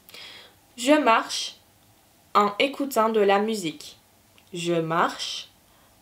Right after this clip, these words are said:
en écoutant de la musique. Yani je marche,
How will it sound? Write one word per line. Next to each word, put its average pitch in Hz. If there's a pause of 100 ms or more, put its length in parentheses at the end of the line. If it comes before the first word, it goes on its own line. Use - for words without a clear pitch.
(120)
en 175 (1000)
écoutant 269 (1120)
de 185 (120)
la 175
musique. 196 (1400)
Yani 226 (100)
je 226
marche, 202